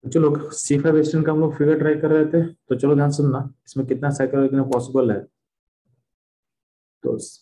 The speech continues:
पहले हम move करते हैं पांच carbon के ring में, पांच carbon का एक possibility होगा, पांच carbon का cycloalkane एक possibility होगा आपके पास।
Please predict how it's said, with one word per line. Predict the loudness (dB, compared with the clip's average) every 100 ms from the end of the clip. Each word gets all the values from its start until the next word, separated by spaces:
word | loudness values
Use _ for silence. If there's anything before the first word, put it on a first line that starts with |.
| _ _ _
पहले | -2 0
हम | 2
move | 2 0
करते | -2 -2 -2
हैं | -2
पांच | -2 -2 -2 -4
carbon | -2 -2 -2
के | -2 -4 -8 _ _ _ _ -2
ring | 0 2
में, | 2 0 -4 _ _
पांच | -4 -4 -4
carbon | -4 -2 -2
का | -2 -2
एक | -4 -2
possibility | -4 -2 -4 0
होगा, | 0 0 -4 -8 _ _ _ _ _ _ _ _ _ _ _ _ _ _ -8
पांच | -4 -4
carbon | -4 -4 -2 -2
का | 0
cycloalkane | -2 -2 -2 -2 -4 -2
एक | -2 -2
possibility | -6 -4 -6 -2
होगा | -2 0 -2 -4 -10
आपके | -12 -12
पास। | -12 -14